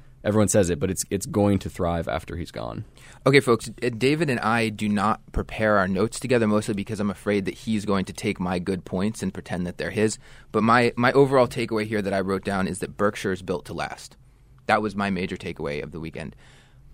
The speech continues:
Speaker 2: And I think, like you mentioned, a big part of that is the shift towards those regulated businesses, the buying of these big, full companies that can take a lot of investment over time.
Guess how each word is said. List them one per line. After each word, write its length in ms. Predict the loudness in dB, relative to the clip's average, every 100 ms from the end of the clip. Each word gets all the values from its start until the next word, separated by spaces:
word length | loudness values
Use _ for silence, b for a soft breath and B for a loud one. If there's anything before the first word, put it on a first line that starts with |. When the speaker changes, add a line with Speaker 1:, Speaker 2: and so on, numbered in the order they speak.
| b b -20 -20 -20 0
Speaker 2:
And 180 | 2 4
I 80 |
think, 240 | 2 0 2
like 160 | 0
you 80 | 2
mentioned, 400 | 2 2 0 -4
a 40 | -2
big 260 | -4 -4
part 320 | -6 0 2
of 80 | 2
that 340 | -2 -6 -8 -10 -18 -10
is 320 | -4 -2 -4
the 120 | -4 -6
shift 420 | -2 -2 -4 -8
towards 500 | -2 0 -2 -4 -8
those 200 | -6 -2
regulated 420 | -2 -2 -4 -4
businesses, 440 | -6 -6 -8 -8 -8
the 60 |
buying 520 | -4 -2 0 -2 -4 -6
of 240 | -6 -6
these 380 | -4 -4 -6 -12 -18 -20 -16 -10 -2
big, 320 | -2 -2 -10
full 540 | -16 -2 0 2 0 -6 -14 -16 -14 -2
companies 600 | -2 -2 -6 -6 -10 -16 b b b
that 440 | -2 0 0 -6
can 360 | -2 2 2 0 -6 -18 -14
take 260 | -4 -2 -2
a 60 |
lot 220 | 2 2 2
of 80 |
investment 400 | 0 -4 -4 -4 -4
over 140 | -4
time. 320 | -2 -2 -4